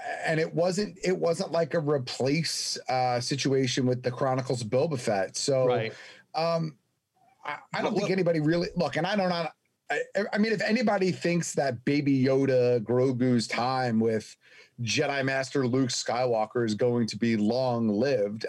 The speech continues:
Speaker 1: I, I mean, I think you're living under a, uh, you know, a rock on Dagobah somewhere. Um,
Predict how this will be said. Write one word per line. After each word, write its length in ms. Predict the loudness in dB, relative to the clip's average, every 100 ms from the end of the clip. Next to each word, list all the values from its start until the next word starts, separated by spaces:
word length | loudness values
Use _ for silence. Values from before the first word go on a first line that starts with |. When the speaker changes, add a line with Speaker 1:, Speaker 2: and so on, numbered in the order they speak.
| -6
Speaker 1:
I, 200 | -4 -2
I 20 |
mean, 180 | -2 -2
I 80 |
think 260 | -2 -4 -4
you're 100 | -2
living 280 | 0 0 2
under 380 | 2 2 2 2
a, 300 | 2 2 2
uh, 280 | 2 0 -2 _ _ _ _ _ _
you 80 | -4
know, 220 | -2 -2 -6 _ -4
a 100 | -2
rock 320 | 0 0 0
on 120 | -2
Dagobah 520 | 0 0 0 -2 -2
somewhere. 580 | -2 -4 -2 -2 -2 -4 -10 -20 -20 -12 -4
Um, 420 | 0 0 0